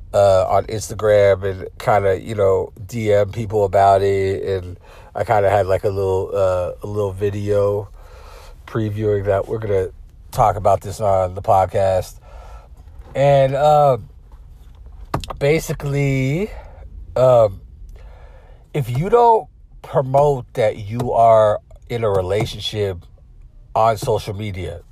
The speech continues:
on your Instagram, on your Facebook, just whatever, if you're more of a Facebook person than there, if you're more of an Instagram person than there,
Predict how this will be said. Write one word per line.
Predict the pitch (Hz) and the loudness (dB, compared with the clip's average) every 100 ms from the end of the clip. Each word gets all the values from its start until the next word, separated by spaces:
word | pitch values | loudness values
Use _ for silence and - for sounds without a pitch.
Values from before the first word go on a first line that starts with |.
| _ | _
on | 107 104 117 | 2 2 0
your | 131 110 | -4 -6
Instagram, | 92 - 92 92 87 85 - - - - | -6 -10 -2 2 2 0 -6 -20 -20 -6
on | 107 104 113 | 0 2 2
your | 123 | -4
Facebook, | 123 110 98 87 - 110 101 98 | -4 -2 -2 -6 -6 -2 -2 -4
just | 139 131 | -6 -6
whatever, | 123 143 151 170 165 165 143 - - - - - - - - - - - - - - - | 0 4 6 4 4 0 0 -4 -20 -20 -20 -20 -20 -20 -20 -20 -20 -20 -20 -20 -10 -6
if | - | -4
you're | 147 | -2
more | 139 160 165 160 | 2 6 6 6
of | 147 139 | 2 2
a | 139 123 | 2 2
Facebook | - 139 131 147 123 | 0 -4 -4 -4 -4
person | 143 131 - 139 131 127 - - - | -2 -2 -2 -4 -4 -4 -10 -18 -20
than | - 110 107 98 | -8 -2 -2 0
there, | 107 113 113 113 | 2 4 4 2
if | 107 - | -4 -8
you're | 101 | -8
more | 101 110 110 | 0 2 2
of | 107 | 0
an | |
Instagram | 107 101 110 107 104 | -6 -8 -2 2 2
person | 107 107 - 107 | 0 -4 -4 -10
than | 101 95 90 | -6 -6 0
there, | 101 104 104 101 | 2 2 2 0